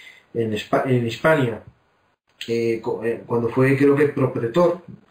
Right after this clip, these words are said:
eh, tuvo un cargo en las guerras contra los lusitanos, y ahí, eh, bueno, ahí estuvo algo de fama militar. De hecho,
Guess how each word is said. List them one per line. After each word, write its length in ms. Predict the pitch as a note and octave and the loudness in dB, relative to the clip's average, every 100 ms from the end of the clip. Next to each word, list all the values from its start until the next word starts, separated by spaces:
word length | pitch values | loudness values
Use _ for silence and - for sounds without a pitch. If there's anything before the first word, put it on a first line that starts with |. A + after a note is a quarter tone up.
| _ | _
eh, 500 | A2+ G#2+ G#2 G#2+ B2+ | -4 -2 -2 -2 -4
tuvo 220 | - A#2+ B2 | -6 -2 0
un 100 | B2+ | 2
cargo 380 | C3+ C3 B2 | 2 4 2
en 100 | A#2 | 2
las 120 | A#2 A2+ | 0 0
guerras 180 | C#3 C#3+ | 0 0
contra 220 | D3 C3 | 2 2
los 80 | A2+ | 0
lusitanos, 560 | A2 A2+ D#3 D3+ F#3 - - - - | -4 0 2 2 -2 -10 -20 -20 -8
y 140 | - C3+ | 0 4
ahí, 300 | C#3 E3 - | 4 4 2
eh, 280 | C#3 C3 B2+ | 2 2 4
bueno, 220 | D#3 C3 | 2 2
ahí 880 | A#2+ C3+ C#3 C3+ C3+ C3 B2 A#2+ - - | 4 4 4 4 4 4 4 0 -8 -8
estuvo 380 | B2 D3+ C#3+ E3 | -2 2 4 4
algo 260 | D3+ D3 | 4 4
de 420 | D3 C#3 C3+ B2 B2 | 4 2 2 0 0
fama 280 | D#3 D3 | 0 2
militar. 440 | C#3 B2+ B2 G3+ C#3 | 0 0 2 2 0
De 60 | |
hecho, 480 | C3 D3+ C#3 C3 B2+ | 0 2 2 2 -4